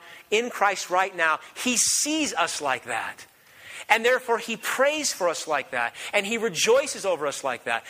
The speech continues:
That's how we ought to be if we see each other correctly. And when that happens, if that's lived out in a community of faithful people, so we gather together and we go,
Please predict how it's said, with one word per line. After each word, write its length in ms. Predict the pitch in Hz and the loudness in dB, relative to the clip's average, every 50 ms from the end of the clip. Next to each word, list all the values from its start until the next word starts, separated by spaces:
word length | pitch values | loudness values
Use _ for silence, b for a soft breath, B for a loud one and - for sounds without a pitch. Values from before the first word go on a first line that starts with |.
| B B B | B B B
That's 220 | - 285 294 - | 2 2 4 2
how 200 | - - 254 262 | 2 2 2 2
we 340 | 240 214 233 294 339 359 302 | 0 -2 -2 -2 0 2 2
ought 200 | 233 156 - - | 2 2 0 -2
to 120 | - - 127 | -6 -8 -8
be 440 | 110 104 98 90 - - - - - _ _ _ _ _ _ b b b b | -8 -10 -12 -12 -12 -14 -16 -18 -20 _ _ _ _ _ _ b b b b
if 160 | 170 156 - | -4 -4 -2
we 120 | - 185 170 | -2 0 0
see 360 | - - - 220 220 208 196 | 0 0 0 -2 -2 -4 -4
each 140 | 175 - - | -2 0 0
other 180 | 160 151 147 | 0 0 -2
correctly. 680 | 139 - - - 143 127 117 - - - 95 92 - - _ _ _ _ B B B B B B | -2 -2 -4 -2 -2 -2 -4 -6 -10 -12 -12 -12 -14 -16 _ _ _ _ B B B B B B
And 140 | - 160 175 | 0 2 2
when 100 | 180 180 | 2 2
that 160 | 196 247 247 | 2 0 0
happens, 460 | 208 185 214 220 220 - 262 247 - | 2 0 0 0 0 0 -4 -6 -4
if 120 | - 147 - | -6 -4 0
that's 240 | 196 208 220 - - | 0 0 0 -2 -4
lived 300 | 143 175 226 233 165 180 | -2 -2 -2 -2 0 0
out 340 | 175 185 208 240 240 - B B B B B B B | 2 2 2 0 -2 -6 B B B B B B B
in 120 | 185 185 | -2 -2
a 60 | 170 | -2
community 500 | 160 - - 156 170 196 226 233 214 196 | -4 -4 -4 -2 -2 0 0 0 -2 -2
of 80 | 160 135 | -4 -4
faithful 420 | - - 170 180 214 208 - 175 | 0 0 0 0 0 -2 -6 -8
people, 580 | - - - - 202 202 - 220 220 240 233 - - - B B B B B | -8 -6 -6 -6 -6 -4 -2 -2 -2 -2 -6 -10 -18 -20 B B B B B
so 160 | - - 196 | 0 0 0
we 160 | 170 190 220 180 | 2 0 -2 0
gather 380 | 143 175 170 185 208 226 240 | 2 4 4 4 4 2 0
together 340 | 214 185 190 196 208 220 233 | -4 -4 0 0 2 2 2
and 80 | 220 190 | 0 -2
we 80 | 165 | -4
go, 240 | 135 139 123 117 - | -4 -4 -4 -4 -6